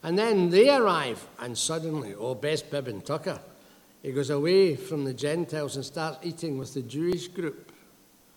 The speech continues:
And he actually persuades other folk to do so by his example. And even Barnabas gets sucked into it when you read the text. <laughs>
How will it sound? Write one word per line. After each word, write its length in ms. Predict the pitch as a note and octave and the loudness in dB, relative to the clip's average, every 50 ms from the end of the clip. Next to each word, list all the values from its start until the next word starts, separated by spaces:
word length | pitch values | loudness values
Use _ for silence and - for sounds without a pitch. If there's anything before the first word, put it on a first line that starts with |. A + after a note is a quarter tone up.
| _ _ - - - _ _ - | _ _ -20 -20 -20 _ _ -16
And 360 | B2+ C3 B2+ B2+ C3 C3 C3 | -14 -10 -8 -8 -8 -8 -8
he 200 | - D3+ D#3+ F3+ | -8 -6 -2 0
actually 580 | G3 A3 A3+ F#3+ - - F#3 E3 D3+ C#3 C3+ A#2+ - - - - - - - - - _ _ | 0 0 -2 -4 -4 -4 -4 -2 -2 -2 -4 -6 -8 -12 -20 -20 -20 -20 -20 -20 -20 _ _
persuades 500 | - D3 C3+ - - E3+ F#3 F#3 D#3+ - - | -4 -4 -4 -2 0 0 2 2 0 0 0
other 260 | F3 F3+ F#3+ A3 A3 E3+ | 0 2 2 4 2 0
folk 560 | - - - E3+ F3 F#3+ G3 - - - - - - - - - | 0 -2 -2 0 2 2 0 -2 -6 -14 -18 -18 -20 -20 -14 -8
to 100 | - E3 | -6 -2
do 220 | D3+ D#3 G#3 B3 A3+ | 0 2 2 2 2
so 260 | - - A#3 G3+ D3+ | 2 2 2 2 2
by 300 | G#2 A2+ C3 E3 E3+ E3 | 0 -4 -2 -2 0 2
his 220 | D3 G3 G3+ F#3 | 2 2 2 2
example. 760 | F3 D3 C3 B2+ D#3+ E3+ G3 A3+ G#3 - G#3 G3 E3+ - - - - - - - - | 0 -2 0 2 4 4 4 4 2 0 0 0 0 -2 -6 -12 -18 -20 -18 -10 -4
And 160 | F3 F3 G3+ | -2 -2 0
even 420 | A#3+ A#3+ B3 G#3+ A3+ A3 G3+ F#3+ D#3+ | 0 0 2 4 4 4 4 2 2
Barnabas 680 | D3 G#3 G#3 A#3 B3+ C4+ C4+ C4+ A#3 A#3 A3+ - - - | 6 8 8 8 8 6 4 2 2 2 2 2 0 -2
gets 280 | - - F#3 - - | -4 -6 -8 -4 -2
sucked 500 | - - - - A3+ A3 - - - - | -2 0 2 2 2 0 0 -2 -4 -2
into 360 | G#3+ A#3+ B3+ A#3+ - - G#3+ G3 | 0 0 0 0 0 0 0 0
it 160 | D#3+ A#2 - - - - - - - _ _ _ _ _ | 0 -2 -6 -12 -20 -20 -20 -20 -20 _ _ _ _ _
when 180 | - E3+ D#3+ D#3 | -8 -6 -4 -4
you 80 | D3+ | -4
read 240 | D3 F#3 F3+ E3+ D#3 | -2 -4 -6 -6 -6
the 80 | E3 C#3+ | -6 -6
text. 800 | - E3 F3+ G3+ G3 F3 - - - - - - - - - - - _ - - - - | -4 -2 -2 -2 -2 -4 -8 -12 -12 -14 -14 -16 -18 -20 -20 -20 -20 _ -12 -12 -10 -10
<laughs> 180 | - - - | -10 -10 -12